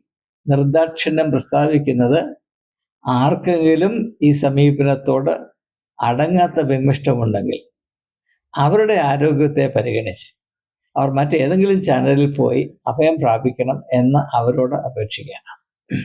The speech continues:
നാലാമതായിട്ട് എനിക്ക് ഏവരോടും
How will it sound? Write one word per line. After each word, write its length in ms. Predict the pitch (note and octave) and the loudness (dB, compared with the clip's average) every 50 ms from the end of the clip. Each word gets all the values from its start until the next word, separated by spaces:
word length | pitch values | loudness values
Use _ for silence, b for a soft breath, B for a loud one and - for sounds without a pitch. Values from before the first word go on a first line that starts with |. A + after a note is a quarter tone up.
| - _ _ _ _ _ _ _ b b b b b b b b - F3+ F3 | -10 _ _ _ _ _ _ _ b b b b b b b b -2 0 2
നാലാമതായിട്ട് 840 | F3 G3 G3+ G3+ G#3+ G#3+ G#3+ G#3 G3 F3 D#3+ D#3 D#3 D3+ - D#3+ E3 - - - - - | 2 2 0 2 2 2 2 2 2 2 2 2 0 -2 -2 -4 -4 -4 -8 -14 -2 0
എനിക്ക് 280 | C3 B2+ B2 - C3 B2+ A2 - _ _ _ - C3+ B2+ | 0 0 2 0 0 -2 -2 -4 _ _ _ -6 -4 -2
ഏവരോടും 420 | A#2 A#2+ A#2 A#2 A#2+ A2+ B2 A#2 | 0 0 0 2 2 2 2 0